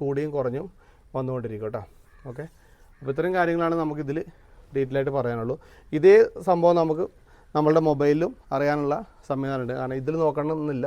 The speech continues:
നമുക്ക് മൊബൈലിൽ അറിയാൻ പറ്റും കേട്ടോ. ഓക്കെ, അപ്പോൾ ഇനി പ്രത്യേകിച്ചൊന്നുമില്ല, നമ്മളെ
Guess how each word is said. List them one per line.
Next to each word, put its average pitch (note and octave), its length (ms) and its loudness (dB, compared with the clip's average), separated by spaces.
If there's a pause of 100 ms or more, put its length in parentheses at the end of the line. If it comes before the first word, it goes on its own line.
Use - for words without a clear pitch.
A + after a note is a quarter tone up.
നമുക്ക് C3+ 260 -4
മൊബൈലിൽ A#2 340 -4
അറിയാൻ G#2+ 260 -8
പറ്റും - 180 -20 (280)
കേട്ടോ. A2+ 160 -10 (500)
ഓക്കെ, D3+ 160 -10 (580)
അപ്പോൾ E3+ 180 4
ഇനി F#3+ 160 4
പ്രത്യേകിച്ചൊന്നുമില്ല, F3+ 540 4 (140)
നമ്മളെ E3 180 2